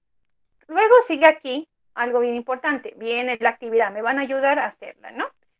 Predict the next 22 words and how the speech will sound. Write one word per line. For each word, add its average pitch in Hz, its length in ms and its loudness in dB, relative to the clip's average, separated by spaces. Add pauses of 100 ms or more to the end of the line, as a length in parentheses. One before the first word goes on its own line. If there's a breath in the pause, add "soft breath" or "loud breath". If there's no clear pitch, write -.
(120)
Yo 226 140 0
aquí 240 140 -10
tengo 233 240 -12
unas, 226 400 -10
unos 214 260 -16 (380)
falsos, 262 640 -4
acá 202 220 -16
tengo 202 260 -20
otros 196 320 -14
verdaderos 226 840 0
para 202 220 -10
ayudarlos 208 440 -6
a 220 40 -16
copiar 208 340 -8
y 240 80 0
pegar, 240 380 -2
y - 60 -14
ustedes 208 280 -14
me 226 160 -6
van 214 160 -6
a 214 40 -12
ayudar. 214 220 -14